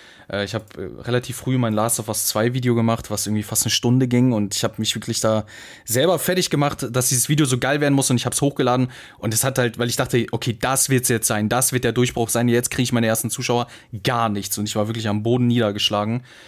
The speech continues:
und das hat sich irgendwie nicht, also auch wenn so sich das Verhältnis verändert hat, hat sich das immer noch nicht so ein bisschen verändert. Also zum Beispiel, ich hab das Lego Batman Video rausgehauen und es lief, war halt wieder eine zehn von zehn. Noch schlechter als das null null sieben Video.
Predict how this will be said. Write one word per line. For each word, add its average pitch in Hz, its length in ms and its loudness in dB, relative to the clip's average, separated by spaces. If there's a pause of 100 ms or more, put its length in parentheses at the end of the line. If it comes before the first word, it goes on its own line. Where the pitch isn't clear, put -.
(180)
und 104 460 -4 (220)
das 101 200 -4
hat 123 100 -4
sich - 220 -2
irgendwie 160 260 -2
nicht, 170 380 -2
also 147 260 2 (240)
auch 117 160 -2
wenn 156 240 4
so 127 220 0
sich 117 320 0
das - 160 0
Verhältnis 160 440 0
verändert 139 460 0
hat, 120 400 -2
hat - 160 -6
sich - 100 -2
das - 280 -2 (180)
immer 135 160 0
noch 160 80 4
nicht 165 160 2
so 156 80 2
ein - 40 0
bisschen 156 200 2
verändert. 147 360 -2
Also 131 240 2
zum - 340 -4
Beispiel, 139 520 0
ich - 140 -4
hab 139 60 2
das 131 120 -2
Lego 139 200 4
Batman 139 320 2
Video 139 160 2
rausgehauen 127 520 2
und 117 180 0
es 113 120 2
lief, 123 220 0
war 117 160 -2
halt 117 160 0
wieder 117 140 2
eine 104 120 0
zehn 98 220 -2
von - 160 -6
zehn. 101 200 -2
Noch 120 140 2
schlechter 120 360 0
als 110 100 0
das - 120 -2
null 120 140 4
null 117 180 4
sieben 131 280 0
Video. 143 320 0